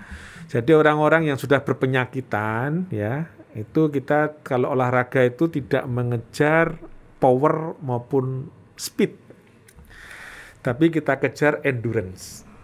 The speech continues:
Jadi ketahanan tubuh kita itu bisa terjaga kalau kita endurance. Maka motivasinya adalah bagaimana olahraga itu ringan tapi rutin. Nah, beberapa ahli juga merekomendasikan orang dengan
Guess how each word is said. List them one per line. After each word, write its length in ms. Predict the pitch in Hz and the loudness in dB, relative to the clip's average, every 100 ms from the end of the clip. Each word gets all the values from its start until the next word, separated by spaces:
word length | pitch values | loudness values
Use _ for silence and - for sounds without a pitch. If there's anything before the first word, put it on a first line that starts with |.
| - | -20
Jadi 320 | - 107 131 | -8 -2 -2
ketahanan 480 | 147 131 135 123 127 | -2 -2 0 0 -2
tubuh 240 | 123 127 127 | -2 -2 -2
kita 320 | 131 127 131 | -4 2 2
itu 160 | 196 | 2
bisa 240 | 175 131 120 | -2 0 -2
terjaga 720 | - 120 - 107 - 175 208 | 0 -4 -2 -4 2 0 0
kalau 240 | - 123 | -2 -4
kita 320 | 110 117 - 139 | -4 -4 -4 -4
endurance. 560 | 127 117 110 101 - | -6 -4 -4 -6 -8
Maka 320 | 104 104 143 | -8 -4 -4
motivasinya 800 | 165 139 131 123 120 110 120 160 | -4 -4 -4 -2 -4 -6 -6 -6
adalah 400 | 196 127 147 202 - - - - - - - - | -2 0 0 -4 -10 -20 -20 -20 -20 -20 -20 -6
bagaimana 800 | 120 - 120 110 107 156 285 - - - - - - - 123 | -4 -2 -4 -4 -2 -2 -2 -8 -12 -12 -12 -20 -20 -12 -4
olahraga 480 | 113 110 110 113 110 | -2 -2 -2 -2 -2
itu 400 | - 185 - - | 0 0 0 -8
ringan 720 | - 131 117 110 104 113 233 - - - - - | -6 -2 -2 -2 -4 -4 -6 -8 -8 -10 -14 -8
tapi 400 | 196 165 156 139 | -8 -2 0 0
rutin. 400 | 135 131 104 90 - - - _ _ - - - - - - 139 | -2 -4 -10 -10 -18 -20 -20 _ _ -20 -20 -20 -20 -20 -4 -2
Nah, 160 | 135 | 0
beberapa 600 | 139 127 139 135 135 143 | -2 2 4 4 4 0
ahli 360 | 147 139 143 240 | 0 0 0 0
juga 320 | - 123 131 | 0 2 0
merekomendasikan 960 | 131 131 135 131 131 120 - 135 175 214 | 2 0 0 0 0 0 -2 -2 -2 0
orang 440 | 127 147 170 170 | -2 0 0 -6
dengan 440 | 127 120 120 117 | -6 -4 -4 -4